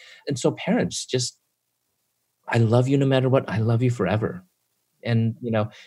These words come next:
you can say, "I don't," but I'm gonna do what I do, and that is love you.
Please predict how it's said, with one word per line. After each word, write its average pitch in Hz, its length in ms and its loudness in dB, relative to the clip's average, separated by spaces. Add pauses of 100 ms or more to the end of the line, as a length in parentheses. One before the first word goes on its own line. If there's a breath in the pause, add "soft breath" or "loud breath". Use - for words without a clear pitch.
you 120 160 2
can 143 180 0
say, 139 300 0
"I 131 100 4
don't," 123 420 2 (1000)
but 107 480 2 (340)
I'm 117 300 0
gonna 127 200 2
do 104 640 2 (440)
what 104 240 0
I 101 160 2
do, 95 540 -2
and 95 140 0
that 92 160 2
is 92 160 -2
love 92 280 4
you. 78 280 -10